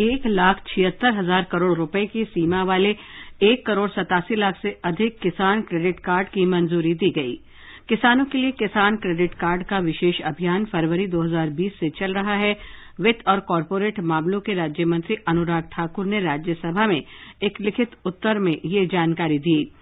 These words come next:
किसानों को आसानी से और समय पर खेती से संबंधित कामकाज के लिए कर्ज उपलब्ध हो सके, ये सुनिश्चित करने के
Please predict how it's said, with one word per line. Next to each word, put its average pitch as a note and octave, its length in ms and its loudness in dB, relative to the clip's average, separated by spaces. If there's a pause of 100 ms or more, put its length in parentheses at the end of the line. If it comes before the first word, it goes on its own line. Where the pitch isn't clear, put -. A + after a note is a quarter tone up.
(360)
किसानों B3+ 380 4
को C4 100 0 (120)
आसानी G#3 480 2
से D#3+ 160 0
और F#3+ 180 -2
समय G#3 320 -2
पर A3 160 -4 (100)
खेती F#3+ 300 -2
से A3+ 120 -4
संबंधित F3 500 -2
कामकाज F3 540 -2
के G#3 140 -2
लिए G3+ 220 0 (400)
कर्ज G#3 280 4 (140)
उपलब्ध F#3 380 -2
हो A3+ 80 2
सके, G#3+ 320 -4
ये A3 160 -2
सुनिश्चित F3+ 520 -2
करने F3 300 0
के E3+ 140 -4